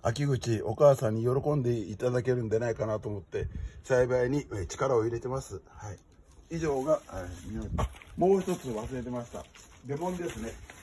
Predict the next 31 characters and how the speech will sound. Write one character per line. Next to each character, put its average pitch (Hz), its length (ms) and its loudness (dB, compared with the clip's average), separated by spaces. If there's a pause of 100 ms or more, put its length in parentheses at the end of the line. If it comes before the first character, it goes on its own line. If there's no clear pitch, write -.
(1160)
こ 135 60 -8
れ 139 80 -2
は 143 180 -2
も 147 120 -4
う、 139 40 -4
今 - 1040 -8
年 151 220 -6
は 147 100 0
も 160 180 0
う 123 40 -4
ダ - 80 -6
メ 170 120 -2
か 156 120 -4
な 139 140 -4
と - 120 -10
思 131 160 -6
っ - 20 -12
て 123 220 -8 (240)
諦 160 140 -4
め 127 80 -2
て 104 100 -8
い 104 40 -8
た - 140 -10
ん 123 100 -6
で 110 100 -14
す - 100 -18
が、 107 120 -10 (380)
こ 131 100 -6
ん 156 100 -4
な 170 100 0
に 175 160 2